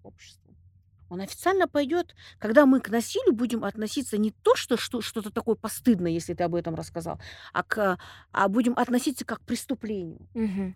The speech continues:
Speaker 1: Это вот
Speaker 2: Мгм.
Speaker 1: избил человека — избил. Изнасиловал — это то же самое насилие, здесь ничего такого нет.
Speaker 2: Мгм.
Speaker 1: И вот тогда, когда мы будем говорить об этом открыто, это как-то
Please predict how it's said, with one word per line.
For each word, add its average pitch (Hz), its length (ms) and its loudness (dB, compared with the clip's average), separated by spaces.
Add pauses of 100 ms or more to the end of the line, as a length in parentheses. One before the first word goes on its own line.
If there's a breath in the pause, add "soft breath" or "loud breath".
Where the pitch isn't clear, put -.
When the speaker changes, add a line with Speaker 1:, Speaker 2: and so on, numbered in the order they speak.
Speaker 1:
Это 202 180 -6
вот 214 200 -2
Speaker 2:
Мгм. 202 140 -6 (460)
Speaker 1:
избил 254 500 6
человека — 151 640 -4 (120)
избил. 180 540 -8 (300)
Изнасиловал — 247 560 4
это 214 120 -2
то 247 160 -2
же - 80 -4
самое 330 340 2
насилие, 233 540 -8
здесь 185 180 -12
ничего 233 200 -12
такого 233 360 -10
нет. 196 220 -14 (440)
Speaker 2:
Мгм. 202 360 -8 (540)
Speaker 1:
И 220 60 -2
вот 254 200 0
тогда, 247 320 6 (180)
когда 214 260 2
мы 202 100 2
будем 190 260 -4
говорить 196 380 0
об 180 120 -4
этом 202 220 -4
открыто, 403 540 4 (180 loud breath)
это 208 160 -2
как-то - 320 -6